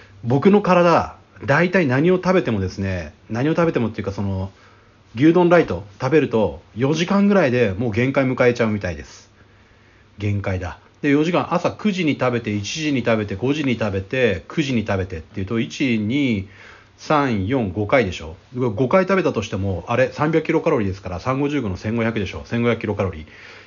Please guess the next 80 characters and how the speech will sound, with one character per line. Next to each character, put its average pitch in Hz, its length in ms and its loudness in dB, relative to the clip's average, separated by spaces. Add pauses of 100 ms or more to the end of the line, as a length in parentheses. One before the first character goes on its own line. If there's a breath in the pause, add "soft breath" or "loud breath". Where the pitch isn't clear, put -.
一 143 260 -2
日 175 260 -2
基 - 40 -14
礎 165 160 -4
代 170 140 2
謝 139 80 -2
が 110 40 0
二 107 140 0
千 120 160 -2
五 104 80 0
百 101 160 0
キ 110 60 -4
ロ 107 80 0
カ 107 100 0
ロ 101 100 0
リ 87 60 -2
ー - 20 -4
で、 90 120 -2
プ - 100 -6
ラ 139 100 -2
ス 135 60 -12
千 143 160 -2
キ 147 80 -4
ロ 151 80 0
カ 147 80 -2
ロ 135 80 2
リ 113 100 -2
ー 92 40 -4
消 98 200 -6
費、 98 240 -4 (320 loud breath)
消 - 160 -2
費 104 120 -2
じ 104 60 -2
ゃ 98 40 -2
な 92 100 -4
い。 80 100 -10 (400 loud breath)
う 143 60 -2
ん、 101 100 -2
消 127 160 0
費 120 100 -6
で 123 80 0
い 113 80 2
い - 20 0
の 90 100 -2
か。 78 220 -12 (140)
運 135 140 -2
動 127 120 0
し 117 100 -6
た 127 100 0
と 98 100 -4
し - 80 -8
て 95 140 -6
三 117 200 -2
千 120 140 -2
五 92 80 -2
百 92 380 -6 (100)
引 - 140 -20
く 156 180 2
千 120 220 -4
五 123 80 2
百 113 160 -2
だ 101 80 -4
と 92 200 -6
二 104 120 -4
千 156 180 0
キ 143 80 -2
ロ 135 100 0
カ 123 80 -2
ロ 98 120 0
リ 73 80 -10
ー。 - 40 -18 (360 loud breath)
三 147 160 2
日 170 200 4
で 170 80 4
や 165 120 2
っ 165 80 -12
ぱ 165 100 0
り、 120 200 -2 (1200 loud breath)
零 170 240 4
点 80 320 -4